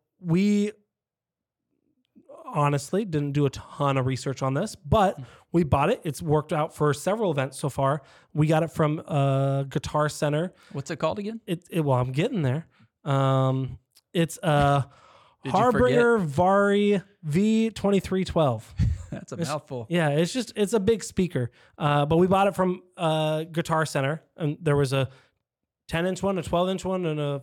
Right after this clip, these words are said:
Speaker 1: fourteen inch one. We bought the twelve inch one. Uh, it gets pretty loud. We bought that, a microphone, a cable, a stand. It was about five hundred bucks all in, maybe six hundred bucks. And, uh,
Speaker 2: Nice.
Speaker 1: it's a great tool that we've already used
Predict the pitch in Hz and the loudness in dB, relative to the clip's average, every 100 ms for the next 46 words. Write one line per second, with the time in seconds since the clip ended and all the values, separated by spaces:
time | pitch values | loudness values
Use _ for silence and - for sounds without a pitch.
0 | - - 165 180 170 143 - 151 147 143 | -12 -10 -10 -6 -6 -6 -6 -6 -4 -6
1 | 165 - 143 135 127 151 170 - - _ | -6 -4 -2 -2 -4 -6 -6 -12 -20 _
2 | - 143 143 135 156 - - 180 156 147 | -6 -2 -2 -2 -6 -4 -2 0 0 0
3 | 156 147 143 143 156 175 160 147 165 143 | 0 -2 -4 -2 -4 -4 -4 -4 -4 -6
4 | 170 160 - 170 170 156 131 - 156 160 | -6 -6 -6 -6 -4 -6 -6 -8 -6 -8
5 | - _ _ 180 156 156 165 165 - 151 | -10 _ _ -4 -2 0 -4 -6 -8 -4
6 | 160 151 160 147 160 - 175 151 156 196 | -2 -2 -4 -2 -2 -2 -2 0 0 -2
7 | 175 151 - - 151 147 190 - - _ | -4 -6 -6 -8 -6 -2 -2 -4 -18 _
8 | _ _ _ 151 147 147 147 147 147 147 | _ _ _ -4 -2 -2 0 2 2 2
9 | 147 - - 175 - 151 - 139 147 185 | 0 -4 -10 -8 -6 -8 -4 -2 0 -2
10 | - _ _ _ - - 294 175 151 147 | -8 _ _ _ -12 -2 0 0 0 0
11 | 143 151 151 156 156 147 - | 0 0 0 0 0 -2 -8